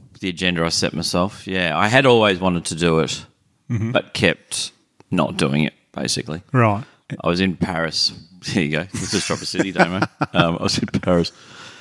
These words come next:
Speaker 1: 'cause I've got, um, disposable income. And, <laughs> um, anyway, I saw swing dancing in this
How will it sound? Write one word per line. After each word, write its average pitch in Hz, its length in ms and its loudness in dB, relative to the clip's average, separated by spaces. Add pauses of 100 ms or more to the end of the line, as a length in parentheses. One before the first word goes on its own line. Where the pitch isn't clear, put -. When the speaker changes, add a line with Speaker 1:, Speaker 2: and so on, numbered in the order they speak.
(220)
Speaker 1:
'cause 87 120 -4
I've 87 200 2
got, 80 380 -2
um, 78 340 0
disposable 80 500 0
income. 85 300 2 (500)
And, 87 320 0
<laughs> - 1500 -10
um, 104 380 2
anyway, 123 160 8
I - 40 10
saw 135 220 4
swing 123 260 0
dancing 104 300 2
in 95 60 4
this 87 200 0